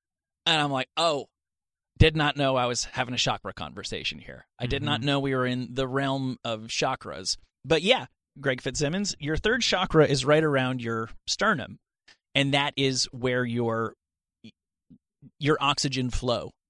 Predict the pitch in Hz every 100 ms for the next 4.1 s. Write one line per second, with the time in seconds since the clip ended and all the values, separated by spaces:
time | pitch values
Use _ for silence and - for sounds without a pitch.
0 | - 139 120 123 117 110 - - 127 123
1 | 120 98 - - - - _ _ _ _
2 | - 135 123 120 117 - - _ _ -
3 | 131 135 123 127 135 143 139 - 135 123